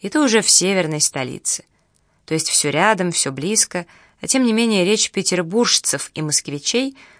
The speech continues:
существенно отличается. Кто-то, наверное, скептически усмехнулся.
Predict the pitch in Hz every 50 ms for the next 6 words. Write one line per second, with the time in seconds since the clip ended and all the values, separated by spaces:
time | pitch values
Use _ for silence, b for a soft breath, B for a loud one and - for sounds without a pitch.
0 | B B - - 247 285 - - - 226 196 170 - - - 180 190 196 208 214
1 | 214 - 214 214 214 - - 117 - - - - - - - - _ _ _ _
2 | _ _ _ _ _ _ _ _ _ _ _ _ _ _ _ _ _ _ _ _
3 | _ _ _ _ _ _ _ _ _ _ _ _ _ _ _ _ _ _ _ _
4 | _ _ _ _ _ _ _ _ _ _ _ _ _ - - - - 294 359 359
5 | - 262 240 226 220 214 269 262 247 233 233 220 214 - - - 220 208 - -
6 | - 254 247 - 240 226 - - - 220 208 202 - - - 196 196 - - 208
7 | 226 247 196 - - - - -